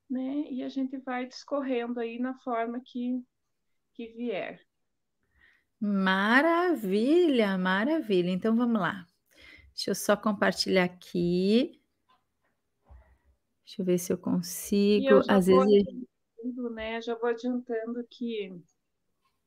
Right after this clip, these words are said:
Speaker 2: Aham, vai lá.
Speaker 1: eu tenho aí vinte, vinte e cinco anos de autoconhecimento, transitando, né? Eu sou teóloga também, então eu transitei muito nas religiões, na filosofia, na ciência.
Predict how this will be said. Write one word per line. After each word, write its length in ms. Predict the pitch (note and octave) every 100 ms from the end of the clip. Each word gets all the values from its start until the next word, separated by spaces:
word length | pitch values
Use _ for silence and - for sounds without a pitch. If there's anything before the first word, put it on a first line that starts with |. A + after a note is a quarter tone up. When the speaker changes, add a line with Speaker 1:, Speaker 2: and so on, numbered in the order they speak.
| _ _ _ -
Speaker 2:
Aham, 580 | F#3+ E3+ D#3+ D#3 E3 - -
vai 140 | -
lá. 160 | - -
Speaker 1:
eu 160 | B3
tenho 280 | - B3+ C4
aí 300 | C4 C#4 C#4+
vinte, 680 | B3 C#4+ E4+ F4 D#4+ C#4+ -
vinte 200 | B3 D4+
e 40 | D4
cinco 340 | - D4 C#4+
anos 320 | B3+ C4 C4+ C4
de 80 |
autoconhecimento, 1160 | A#3+ A#3+ A#3+ C4 A#3+ A#3+ - B3 A3+ A3+ C4+ D4
transitando, 960 | C4 B3+ B3+ C4 - B3+ B3 C4+ A#3+ A#3
né? 340 | A#3 A#3 C#4
Eu 80 | C4+
sou 160 | C4+
teóloga 680 | B3+ B3+ A#3 G#3+ A3+ C4 A#3
também, 400 | A3+ A3+ G3+ A3
então 280 | B3 B3 A#3+
eu 80 | A#3+
transitei 560 | B3+ B3 A#3+ C4 B3
muito 460 | B3 A#3+ B3+ C4+ B3 _ _ _ -
nas 180 | A#3 A3+
religiões, 800 | A3+ A3+ A#3+ A3 A#3 A#3+ A#3+ A#3
na 120 | A3
filosofia, 1000 | G#3+ A3 G#3+ G#3+ G#3 - A3+ A3+ A#3 G#3+
na 140 | G#3 G3+
ciência. 840 | - A3 G3 G3+ A#3+ B3 - A#3